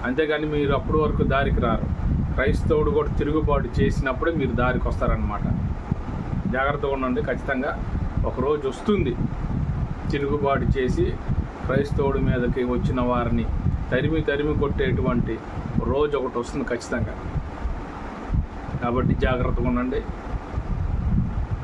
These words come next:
జాగ్రత్తగా ఉండండి, జాగ్రత్తగా ఉండండి. మీ పని మీరు చేసుకోండి, మీ ఉద్యోగాలు మీరు చేసుకోండి, అంతేగాని ఇటువంటి వాటిల్లో మీరు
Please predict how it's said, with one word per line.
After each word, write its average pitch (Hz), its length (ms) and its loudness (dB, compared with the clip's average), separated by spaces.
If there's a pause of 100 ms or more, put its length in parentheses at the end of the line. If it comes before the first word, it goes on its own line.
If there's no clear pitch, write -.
(240)
జాగ్రత్తగా 147 560 2
ఉండండి, 131 440 2 (720)
జాగ్రత్తగా 135 500 2
ఉండండి. 120 300 0 (560)
మీ 123 120 0
పని 123 220 2
మీరు - 320 2
చేసుకోండి, 139 500 0 (800)
మీ 117 340 0
ఉద్యోగాలు 139 420 0
మీరు 135 280 2
చేసుకోండి, 139 540 2 (440)
అంతేగాని 135 600 2 (680)
ఇటువంటి 147 360 2
వాటిల్లో 143 580 2 (1200)
మీరు 151 440 2